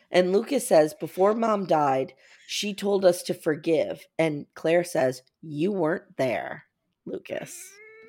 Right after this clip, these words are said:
Boom! And Lucas says, "When are you gonna stop holding that over my head?"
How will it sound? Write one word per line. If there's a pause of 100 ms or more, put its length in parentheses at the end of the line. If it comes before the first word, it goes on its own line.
(320)
Boom! (640)
And
Lucas
says,
"When
are
you
gonna
stop
holding
that
over
my
head?"